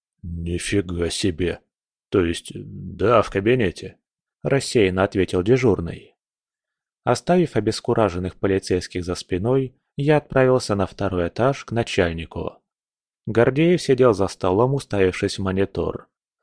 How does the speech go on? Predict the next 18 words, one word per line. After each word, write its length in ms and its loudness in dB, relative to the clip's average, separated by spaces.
На 160 -2
мое 300 4
приветствие 720 2
он 260 2
скупо 420 -2
кивнул, 560 2
не 100 -4
отрываясь 580 0
от 120 -4
экрана. 580 0
Сразу 440 2
было 280 6
видно, 520 2
как 340 0
он 180 0
рад 460 2
меня 340 -2
видеть. 560 -2